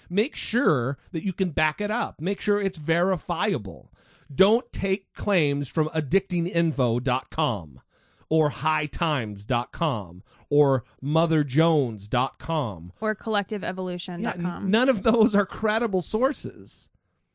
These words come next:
Speaker 2: Yeah.
Speaker 1: If they were, they would have outside links, citations for the information they're giving you.
Speaker 2: Right. And in this article, they kind of S on all T V doctors.
Speaker 1: Good.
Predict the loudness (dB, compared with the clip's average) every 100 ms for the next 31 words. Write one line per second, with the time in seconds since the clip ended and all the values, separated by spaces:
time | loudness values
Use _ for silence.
0 | _ _ _ _ -10 -10 -10 -12 -10 -2
1 | 0 4 4 4 2 0 -4 -6 -6 -6
2 | -4 -2 -2 -2 -2 -2 -2 -6 -16 -16
3 | _ _ _ _ _ -16 -8 -6 -6 -4
4 | -2 -2 -4 -6 -8 -12 -8 -4 -2 -2
5 | 0 0 0 0 0 0 -2 -6 -10 -18
6 | _ _ -2 0 0 0 2 2 2 2
7 | 2 0 2 4 2 0 -2 0 0 0
8 | -2 -2 0 0 0 -2 0 0 0 -2
9 | -2 0 2 0 0 -2 -2 -4 -12 -10
10 | -2 -2 -2